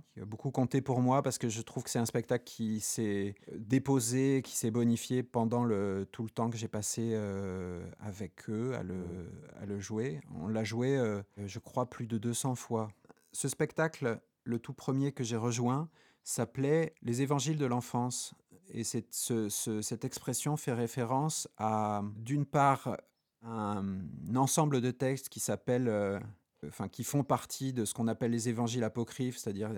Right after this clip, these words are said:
des, des textes, euh, sacrés du christianisme qui n'ont pas été retenus dans la constitution de, de ce qui nous est arrivé comme, euh, la Bible.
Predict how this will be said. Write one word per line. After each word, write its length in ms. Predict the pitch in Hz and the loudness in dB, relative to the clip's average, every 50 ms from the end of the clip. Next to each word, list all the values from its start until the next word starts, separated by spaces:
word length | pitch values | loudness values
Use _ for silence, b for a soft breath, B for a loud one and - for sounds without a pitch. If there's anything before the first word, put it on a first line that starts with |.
| 80 73 - | -6 -8 -10
des, 320 | 107 101 98 95 98 95 92 | -8 -6 -4 -4 -2 -4 -4
des 220 | 110 98 90 95 | -4 -6 -8 -8
textes, 460 | - - 113 110 - - - - - | -4 -2 -2 -2 -2 -6 -10 -8 -6
euh, 760 | 98 92 95 92 90 90 90 95 95 87 90 92 - 87 98 | -4 -4 -2 -2 -2 -4 -4 -6 -6 -8 -8 -8 -8 -8 -8
sacrés 800 | - - 104 - - - - 110 107 107 113 110 107 110 117 110 | -8 -8 -8 -10 -10 -8 -6 -4 -4 -2 -2 -2 -4 -4 -6 -6
du 120 | 117 117 | -8 -12
christianisme 680 | - - - 110 - - 113 107 120 120 113 - - 98 | -10 -10 -10 -8 -4 -2 0 0 0 0 -2 -4 -6 -6
qui 160 | - - 110 | -4 -2 -2
n'ont 120 | 107 104 | -2 0
pas 200 | 104 - 123 120 | 0 0 0 2
été 200 | 120 113 - 131 | 0 0 -2 -2
retenus 560 | 117 113 120 117 - - 127 127 135 135 131 127 B B B B - | -2 0 -2 -2 -2 -2 0 0 0 0 -2 -4 B B B B -14
dans 160 | - 113 117 113 | -10 -4 -2 0
la 100 | 117 113 | 0 0
constitution 640 | - 120 - - - - - 107 - - 131 123 | -2 -4 -4 -6 -10 -12 -10 -8 -6 -2 -2 -2
de, 320 | 120 113 107 98 101 107 - | 0 0 -2 -2 -2 -4 -4
de 160 | 95 107 101 | -4 -4 -6
ce 120 | 98 - - _ _ _ | -6 -8 -12 _ _ _
qui 140 | - - 104 | -8 -6 -4
nous 240 | 101 98 95 117 104 | -4 -4 -4 -6 -4
est 100 | 98 95 | -4 -4
arrivé 360 | 92 98 110 110 92 107 98 | -4 -6 -6 -8 -8 -8 -8
comme, 380 | - - 98 98 95 92 90 | -6 -6 -4 -4 -4 -6 -6
euh, 480 | 73 - 87 82 82 78 - 80 85 85 - | -8 -8 -8 -10 -10 -12 -12 -14 -14 -12 -12
la 120 | - - | -12 -10
Bible. 360 | - 107 123 143 151 127 95 | -8 -6 -4 -4 -4 -4 -6